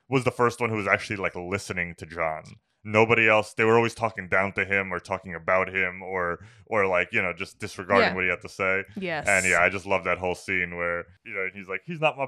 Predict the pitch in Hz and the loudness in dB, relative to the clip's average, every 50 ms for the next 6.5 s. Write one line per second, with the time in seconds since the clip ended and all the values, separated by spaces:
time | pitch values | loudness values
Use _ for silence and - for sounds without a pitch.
0 | - - 165 160 147 123 110 104 101 95 - 104 95 90 95 87 87 95 90 87 | -2 6 8 8 10 10 8 6 4 2 -4 -12 -14 -14 -16 -16 -8 -4 -2 -2
1 | 87 87 87 - _ _ _ 117 123 117 98 120 - 98 110 104 104 98 95 101 | -2 -2 -4 -8 _ _ _ 2 4 4 4 4 2 0 -2 -2 -2 -6 -8 -6
2 | 95 98 92 - - 160 151 123 - 104 95 123 143 120 98 92 92 - 277 262 | -6 -6 -6 -6 -4 -6 -6 -4 -4 -2 0 2 2 2 2 0 -2 6 8 8
3 | 247 226 214 202 185 180 175 165 120 101 110 107 95 92 90 95 107 123 127 151 | 10 10 8 6 4 2 0 -2 -2 0 2 4 6 6 6 4 4 4 4 2
4 | 160 214 240 247 233 233 190 135 127 131 127 135 127 - - - 120 120 123 120 | 4 4 2 2 2 0 -2 2 2 2 2 2 0 -4 -2 2 6 6 6 6
5 | 110 107 104 107 104 104 120 151 165 143 - 123 123 123 - 127 110 107 117 127 | 6 2 0 2 2 4 4 4 2 2 0 -2 -6 -2 0 0 2 2 2 2
6 | - - 110 104 98 98 95 95 95 | 0 -2 -4 -4 -2 0 -2 -2 -2